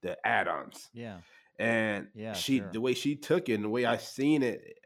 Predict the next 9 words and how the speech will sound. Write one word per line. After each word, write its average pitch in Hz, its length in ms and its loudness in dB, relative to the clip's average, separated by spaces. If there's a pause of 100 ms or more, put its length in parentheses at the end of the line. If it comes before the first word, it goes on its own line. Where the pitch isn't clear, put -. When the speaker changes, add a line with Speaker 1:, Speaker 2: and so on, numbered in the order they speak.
Speaker 1:
for 123 120 -2
years 131 640 8
and 110 200 -2
years, 135 400 4
oh 135 200 4
my 104 180 -2
goodness. 110 600 -2 (1400)
I, - 100 -6 (800)
like, 95 140 -6